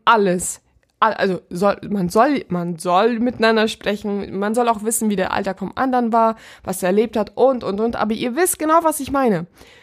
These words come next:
Hört auf, über Freundinnen zu lästern vor eurem Mann. Hört auf, so unnötige Familien, äh, Dramen oder Lästereien oder, „Ja, die und die“ oder „Hast du gehört, die und die“.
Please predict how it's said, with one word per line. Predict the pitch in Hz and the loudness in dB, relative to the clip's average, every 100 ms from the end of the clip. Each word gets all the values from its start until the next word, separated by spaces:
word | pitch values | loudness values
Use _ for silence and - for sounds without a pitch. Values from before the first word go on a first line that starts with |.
| _ - | _ -2
Hört | 247 247 - | -2 0 2
auf, | 294 381 440 - _ _ | 4 4 2 -8 _ _
über | 269 226 254 262 _ - | 4 6 4 2 _ -14
Freundinnen | - 262 285 262 240 240 233 | 0 4 4 4 4 4 2
zu | - 208 | -4 -2
lästern | 208 220 240 - - 175 - 208 | 2 2 2 -2 -4 -4 -4 -10
vor | - - | -6 -2
eurem | 190 180 | 0 0
Mann. | 175 180 202 _ _ - - _ - | -2 -4 -8 _ _ -20 -20 _ -8
Hört | 226 226 | -8 -4
auf, | 262 311 359 359 - _ - | 0 2 0 -6 -20 _ -16
so | 220 277 - - | -6 -4 -4 -2
unnötige | 370 359 349 - 277 277 | 2 2 2 0 -2 -2
Familien, | - 247 269 311 277 262 254 233 | 0 2 4 2 2 0 0 -2
äh, | - 208 202 | -2 0 0
Dramen | 190 185 247 269 277 | -2 -2 2 2 2
oder | 220 214 196 185 165 | 0 0 2 0 -2
Lästereien | 196 240 - 254 233 269 285 240 | -4 -4 -6 -6 -2 -2 -2 -4
oder, | 214 202 | -2 -2
„Ja, | 202 190 | -2 -4
die | 208 277 | 2 4
und | 269 233 | 4 2
die“ | 285 | 2
oder | 254 208 208 | 4 2 0
„Hast | 214 | -4
du | 226 | -2
gehört, | 214 247 247 | 0 -2 -2
die | 254 | -2
und | 262 | -2
die“. | 233 | -2